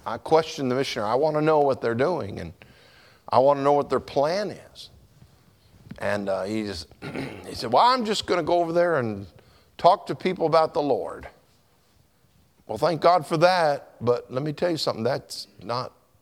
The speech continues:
the end result. There needs to be a church there where people can grow because, see, God's plan is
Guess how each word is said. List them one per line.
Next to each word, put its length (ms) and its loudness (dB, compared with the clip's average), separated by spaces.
the 200 -6
end 460 -6
result. 580 -4
There 100 -2
needs 240 0
to 60 -6
be 160 0
a 60 -2
church 640 -4
there 520 -8
where 140 4
people 400 -2
can 220 -4
grow 320 0
because, 380 -4
see, 220 -2
God's 360 2
plan 480 -2
is 480 -4